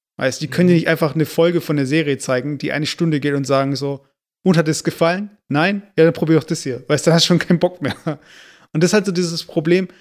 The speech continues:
Speaker 1: wie wollen sie rausfinden, ohne dass du irgendwas gesehen hast oder basierend nur auf einer Serie oder auf einer Folge oder weil du nur mal kurz wo reingeseppt hast, dir Sachen zu empfehlen, die auch dann wirklich passen.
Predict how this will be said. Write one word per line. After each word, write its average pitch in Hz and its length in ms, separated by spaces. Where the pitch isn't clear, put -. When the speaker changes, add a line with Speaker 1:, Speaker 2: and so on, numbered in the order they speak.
Speaker 1:
wie 175 380
wollen 160 260
sie 156 100
rausfinden, 151 580
ohne 165 240
dass 151 160
du - 80
irgendwas 160 360
gesehen 143 360
hast 151 260
oder 160 380
basierend 175 560
nur 175 120
auf - 200
einer 165 280
Serie 135 520
oder 131 120
auf - 120
einer 160 240
Folge 151 380
oder 139 380
weil 143 120
du 151 100
nur 165 160
mal 165 160
kurz - 220
wo 147 40
reingeseppt 143 520
hast, 147 180
dir 160 120
Sachen 165 280
zu 143 100
empfehlen, 147 380
die 139 120
auch 131 120
dann 147 160
wirklich 143 240
passen. - 360